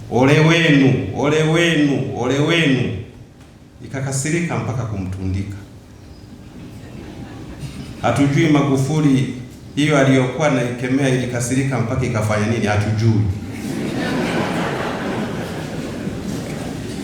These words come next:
Lakini bila shaka na wao leo wanamuombea. Eh, pia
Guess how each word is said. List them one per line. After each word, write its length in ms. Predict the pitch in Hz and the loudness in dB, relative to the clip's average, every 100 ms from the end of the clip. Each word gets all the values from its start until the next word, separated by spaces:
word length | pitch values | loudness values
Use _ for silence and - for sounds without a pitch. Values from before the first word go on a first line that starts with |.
| - - | -6 -2
Lakini 380 | 117 160 156 | 2 4 4
bila 240 | 131 123 120 | 6 4 4
shaka 300 | 143 135 123 | 2 2 2
na 120 | 117 | 2
wao 360 | 120 123 117 113 | 4 4 4 4
leo 260 | 110 104 95 95 - | 4 4 2 -2 -4
wanamuombea. 880 | 95 101 101 104 107 104 120 110 104 87 - - - - - - - | -2 0 2 2 2 2 2 2 2 0 -4 -14 -14 -14 -12 -12 -4
Eh, 380 | 92 123 143 139 - - | 2 4 4 2 -2 0
pia 360 | 135 139 127 | 2 6 6